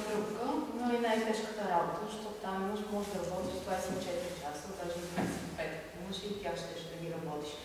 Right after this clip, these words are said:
Нямаш, а, затваряне на вестника, почивка, не съществува такова нещо, работно време. Не си, не си, не знам какво значи това. А, и другото, това е много жива медия.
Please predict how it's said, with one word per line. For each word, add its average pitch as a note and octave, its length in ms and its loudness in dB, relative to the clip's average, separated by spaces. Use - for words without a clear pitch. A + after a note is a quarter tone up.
Нямаш, A3 380 10
а, G3+ 380 8
затваряне F3+ 720 6
на D3+ 60 2
вестника, A3+ 540 0
почивка, G3+ 560 -4
не G#3+ 120 -2
съществува A3 560 -2
такова G#3 280 2
нещо, F#3+ 380 0
работно E3+ 400 4
време. D#3+ 300 -2
Не F#3+ 60 -4
си, F#3+ 240 0
не E3+ 60 -4
си, F3+ 180 -4
не F#3 120 0
знам F3 180 8
какво F#3 260 2
значи E3 260 2
това. - 180 0
А, F#3+ 120 6
и G3+ 180 2
другото, D4+ 460 8
това C#4+ 180 12
е C#4 60 12
много C4 220 10
жива G#3+ 240 6
медия. - 360 2